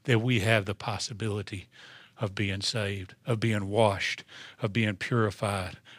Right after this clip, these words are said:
of having our sins blotted out,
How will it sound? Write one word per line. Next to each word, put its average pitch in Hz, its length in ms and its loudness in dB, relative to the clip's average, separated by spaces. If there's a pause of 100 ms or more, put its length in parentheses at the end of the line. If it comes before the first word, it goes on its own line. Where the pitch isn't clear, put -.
of 113 100 2
having 110 420 4
our 98 280 -2
sins 110 720 0 (500)
blotted 107 600 4
out, 107 360 -6